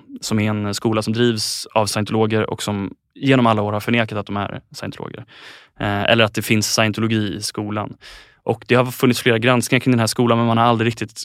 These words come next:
kunnat förstå vad som egentligen händer på skolan. Ehm, det här är alltså en svensk skola i Stockholm. Ehm, men, eh, och då tänkte jag att om jag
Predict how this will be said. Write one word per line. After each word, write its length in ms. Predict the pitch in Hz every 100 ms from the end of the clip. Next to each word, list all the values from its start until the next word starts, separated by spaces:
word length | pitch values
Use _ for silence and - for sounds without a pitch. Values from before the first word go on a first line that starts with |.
| -
kunnat 360 | - 107 107 -
förstå 460 | - - - 143
vad 140 | 117 107
som 140 | 110
egentligen 400 | 113 127 107 113
händer 360 | 113 127 113 101
på 280 | - 104 104
skolan. 540 | - 113 110 - - - - - _ _
Ehm, 340 | 107 107 101 101
det 60 |
här 20 |
är 40 | 120
alltså 140 | 110
en 40 | 107
svensk 500 | - 117 101 - -
skola 400 | - 98 95 92
i 300 | 95 92 - -
Stockholm. 360 | - - - - _ - - - _ _
Ehm, 520 | 113 110 107 107 107 -
men, 440 | 127 123 117 110 107
eh, 180 | 107 107 - _ _ _ _ _
och 80 | -
då 60 | 117
tänkte 180 | 120
jag 40 | 113
att 40 |
om 80 | 117
jag 100 | 113